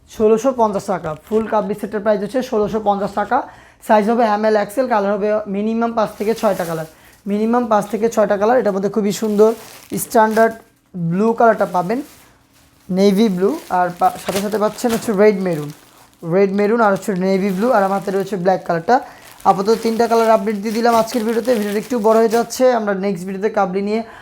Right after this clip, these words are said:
আলাদা করে ভিডিও করব, সেগুলো অবশ্যই আপডেট যাবে আমাদের Facebook পেজে এবং YouTube চ্যানেলে। যারা আমাদের Facebook পেজ থেকে আমাদের প্রোডাক্টের ভিডিওগুলো দেখে থাকেন, তারা অবশ্যই আমাদের Facebook পেজটাকে লাইক এবং ফলো করে রাখবেন। যারা YouTube চ্যানেল থেকে দেখছেন, অবশ্যই YouTube চ্যানেলটাকে সাবস্ক্রাইব করে ফেলবেন, বেল বাটনে ক্লিক করে রাখবেন যেন ভিডিওর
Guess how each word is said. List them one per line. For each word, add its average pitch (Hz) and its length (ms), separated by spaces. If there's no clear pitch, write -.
আলাদা 226 280
করে 226 180
ভিডিও 185 240
করব, 185 220
সেগুলো 208 360
অবশ্যই 196 320
আপডেট 208 260
যাবে 214 180
আমাদের 202 280
Facebook 208 320
পেজে 214 240
এবং 208 200
YouTube 196 200
চ্যানেলে। 196 340
যারা 220 160
আমাদের 240 200
Facebook 233 280
পেজ 233 220
থেকে 240 140
আমাদের 233 200
প্রোডাক্টের 220 440
ভিডিওগুলো 196 320
দেখে 190 180
থাকেন, 233 220
তারা 226 140
অবশ্যই 190 320
আমাদের 220 180
Facebook 208 260
পেজটাকে 220 300
লাইক 190 200
এবং 180 260
ফলো 220 180
করে 240 160
রাখবেন। 240 340
যারা 214 240
YouTube 220 300
চ্যানেল 247 200
থেকে 214 120
দেখছেন, 214 260
অবশ্যই 220 520
YouTube 208 200
চ্যানেলটাকে 202 280
সাবস্ক্রাইব 214 400
করে 247 140
ফেলবেন, 240 320
বেল 226 180
বাটনে 226 320
ক্লিক 214 220
করে 214 120
রাখবেন 208 260
যেন 202 160
ভিডিওর 202 400